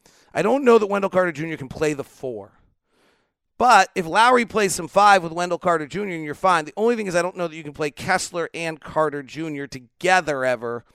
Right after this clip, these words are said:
So that probably hurts you. But I think you can switch with Wendell Carter Junior. I think he takes up a lot of sp-, I really like that guy. Um, Atlanta, Washington. Um,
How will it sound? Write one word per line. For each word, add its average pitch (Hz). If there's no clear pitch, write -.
So 170
that 190
probably 190
hurts 165
you. 143
But 131
I 185
think 220
you 190
can 165
switch -
with 170
Wendell 165
Carter 160
Junior. 151
I 135
think 127
he 120
takes 180
up 170
a 160
lot 151
of 135
sp-, -
I 151
really 151
like 131
that 101
guy. -
Um, 131
Atlanta, 214
Washington. 202
Um, 143